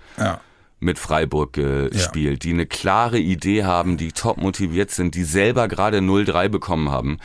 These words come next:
Speaker 1: Ja.
Speaker 2: und die halt einfach genau, also das ist eine top organisierte Mannschaft.
Speaker 1: Ja.
Speaker 2: Und ich muss echt schon sagen, auch danach, wenn du die Bilder gesehen hast, wie Julian Schuster dieses eins zu null gefeiert hat,
Speaker 1: Ja.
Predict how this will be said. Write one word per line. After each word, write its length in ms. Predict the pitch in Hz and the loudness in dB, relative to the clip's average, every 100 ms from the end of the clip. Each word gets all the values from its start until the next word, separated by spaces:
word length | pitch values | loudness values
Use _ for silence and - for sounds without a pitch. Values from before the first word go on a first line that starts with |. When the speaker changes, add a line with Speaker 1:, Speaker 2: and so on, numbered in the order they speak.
| - | -4
Speaker 1:
Ja. 180 | 104 - - | -4 -6 -6
Speaker 2:
und 240 | 104 98 - | 0 0 2
die 160 | 107 | 0
halt 160 | 107 110 | 0 0
einfach 380 | - 101 110 - | -2 -2 -2 -2
genau, 400 | 104 87 92 107 | 0 2 2 2
also 240 | 98 98 | 0 -2
das 160 | 95 - | -2 -4
ist 180 | - 120 | -6 -4
eine 160 | 104 | -4
top 400 | - 117 143 - | -4 -2 -2 0
organisierte 640 | 117 110 104 101 95 123 - | 0 2 2 0 0 -2 -2
Mannschaft. 520 | 85 123 69 71 - - 110 | -2 -2 -2 -4 -8 -10 -6
Speaker 1:
Ja. 120 | 98 - | -6 -2
Speaker 2:
Und 200 | 98 - | -2 -2
ich 160 | - | -2
muss 340 | 98 120 - - - | 0 0 -4 -10 -6
echt 240 | 117 - | -6 -2
schon 140 | 123 | -2
sagen, 320 | 104 107 110 90 | 0 0 0 0
auch 160 | 95 | -2
danach, 520 | - 98 90 113 123 | 0 2 2 2 0
wenn 120 | 110 95 | 0 0
du 80 | |
die 120 | 95 87 | 2 2
Bilder 300 | 87 123 131 | 2 2 2
gesehen 320 | 101 87 90 | 0 0 0
hast, 220 | 85 - | -2 -2
wie 60 | 90 | -4
Julian 380 | 92 131 117 87 | 0 0 0 0
Schuster 420 | - 139 - 92 | -2 -4 0 0
dieses 300 | 87 98 - | 0 -4 -4
eins 300 | - 92 - | -2 -2 0
zu 80 | 90 | 0
null 320 | 82 110 202 - - | 2 2 -2 -8 -6
gefeiert 640 | 95 - 123 190 220 - | -4 -2 -2 0 0 -2
hat, 240 | - 62 - | -4 -6 -2
Speaker 1:
Ja. 200 | 107 | -2